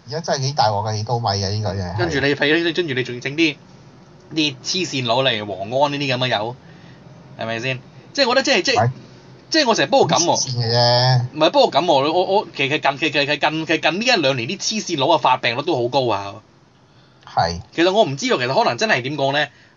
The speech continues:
Speaker 2: 嗰個嘅時代轉變嘅壓力咧，可能都真係去，去，去臨代，臨在到呢一代人嗰度咧，係有啲義和，
Speaker 1: 係。
Speaker 2: 係有啲義和團式嘅反撲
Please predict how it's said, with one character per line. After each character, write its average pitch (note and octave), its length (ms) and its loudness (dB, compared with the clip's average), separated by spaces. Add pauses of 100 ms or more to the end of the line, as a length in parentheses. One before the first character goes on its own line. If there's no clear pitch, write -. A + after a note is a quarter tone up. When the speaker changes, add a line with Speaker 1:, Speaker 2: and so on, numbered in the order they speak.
Speaker 2:
嗰 G#3+ 260 4
個 F3+ 80 2 (180)
嘅 C#3 280 4
時 A#2+ 300 -8
代 C#3 100 2
轉 C3+ 480 -2
變 D#3 140 0
嘅 C#3 160 -2
壓 B2+ 160 2
力 A#2 160 -2
咧， D3 220 -2 (300)
可 B3+ 100 2
能 E3+ 80 2
都 A#3 100 -4
真 B3 140 0
係 C#3+ 80 2
去， A#2+ 60 -2
去， C3+ 260 0
去 C#3 80 0
臨 A2 320 -2
代， B2+ 100 2
臨 B2 380 0
在 C#3 100 2
到 C#3 240 2
呢 F3+ 80 4
一 G#3 40 2
代 A#2+ 260 -2 (120)
人 - 0 - (100)
嗰 D#3 40 0
度 A#2 180 0
咧， C3 160 0 (440)
係 D#3+ 140 0
有 E3+ 140 4
啲 G#3 240 0
義 B2 220 2
和， A#2 100 -4
Speaker 1:
係。 - 20 -4
Speaker 2:
係 E3 120 2
有 G#3+ 60 6
啲 C#4 120 4
義 D#3 220 0
和 A#2 180 2
團 A2+ 160 -4
式 G3+ 80 -2
嘅 D#3 120 0
反 B2 220 2
撲 A#2+ 180 4